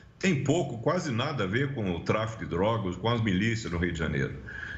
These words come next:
Essas outras áreas precisam da, do, do esforço do policiamento comum. E agora ele mostrou claramente a sua opção pelo confronto ao retirar da pauta aí, das metas a serem atingidas para premiar até policiais,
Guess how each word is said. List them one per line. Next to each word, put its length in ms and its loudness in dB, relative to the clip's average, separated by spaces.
Essas 420 4
outras 340 0
áreas 220 -2
precisam 440 -2
da, 140 -2
do, 320 0
do 200 2
esforço 560 0
do 100 -4
policiamento 560 0
comum. 400 0
E 60 4
agora 300 4
ele 120 2
mostrou 360 -2
claramente 760 -2
a 60 -2
sua 280 0
opção 460 0
pelo 220 0
confronto 640 0
ao 300 2
retirar 720 0
da 180 2
pauta 540 0
aí, 340 2
das 260 0
metas 640 -2
a 80 0
serem 440 2
atingidas 680 0
para 160 0
premiar 460 0
até 220 0
policiais, 760 -2